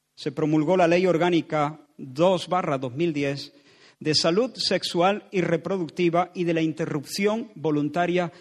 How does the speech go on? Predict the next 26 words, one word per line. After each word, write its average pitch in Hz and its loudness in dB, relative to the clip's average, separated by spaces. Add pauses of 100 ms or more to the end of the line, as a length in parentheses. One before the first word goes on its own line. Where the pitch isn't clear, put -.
(160)
del 143 -2
Embarazo, 139 -2 (180)
conocida 175 -2
como 160 -4
la 147 0
Ley 170 -2
Aído. 151 -4 (1120)
Entró 151 2
en 185 2
vigor 170 4
el 160 2
cinco 226 -2
de 180 0
julio 190 0
de 175 0
ese 175 -4
mismo 170 2
año. 143 0 (960)
Y 165 -2
en 170 4
su 320 0
formulación 202 -2
se 170 0
reconoce 180 -4
el 240 4
derecho 254 8